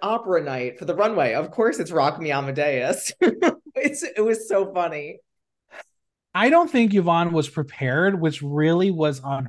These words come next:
Speaker 2: her, because this was an easy victory for her. Like, this should have been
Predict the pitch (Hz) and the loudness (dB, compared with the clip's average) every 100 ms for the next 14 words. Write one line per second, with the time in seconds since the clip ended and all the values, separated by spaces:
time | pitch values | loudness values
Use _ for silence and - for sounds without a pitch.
0 | - 135 165 156 135 147 139 131 _ _ | -6 -6 -4 -6 -6 -4 -4 -6 _ _
1 | _ - 185 214 226 175 156 143 135 123 | _ 0 2 4 2 2 -2 -2 -4 -8
2 | 123 110 - 101 92 - 90 85 82 120 | -10 -10 -12 -12 -12 -12 -14 -12 -8 -6
3 | 95 151 151 170 - 170 151 139 143 131 | -6 -4 -2 -2 -2 -2 -2 -2 -2 -2
4 | 127 | -4